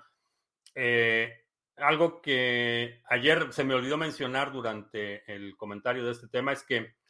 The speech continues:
Tether inició como una moneda de ovni, que era una, una cadena lateral basada en Bitcoin. Eh, así es como empezó Tether. Después lo movieron a Ethereum, pero el Tether original, eh, y de hecho me parece que todavía hay circulante de Tether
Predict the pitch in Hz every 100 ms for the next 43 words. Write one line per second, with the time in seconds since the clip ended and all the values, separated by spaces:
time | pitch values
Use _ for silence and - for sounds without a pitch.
0 | _ _ _ - 147 175 170 135 120 117
1 | 131 139 165 - _ 123 113 110 113 131
2 | 131 113 120 131 113 127 175 151 110 107
3 | _ _ - 110 120 123 117 110 120 120
4 | 123 123 110 127 135 120 104 107 107 151
5 | 147 107 117 113 107 110 165 - 104 95
6 | _ _ _ _ _ _ 113 117 - 113
7 | 143 151 151 127 110 110 123 120 160 147
8 | 110 - _ _ _ _ _ _ _ _
9 | _ _ - 117 117 135 135 139 120 120
10 | 127 117 107 147 175 151 113 104 107 101
11 | 101 101 - 107 101 - 139 143 147 113
12 | 110 110 107 131 165 - _ _ _ _
13 | _ 104 104 - 117 139 139 151 139 120
14 | 113 117 120 131 165 147 123 131 131 123
15 | 127 127 117 110 - 110 120 123 113 101
16 | 98 - 120 117 131 127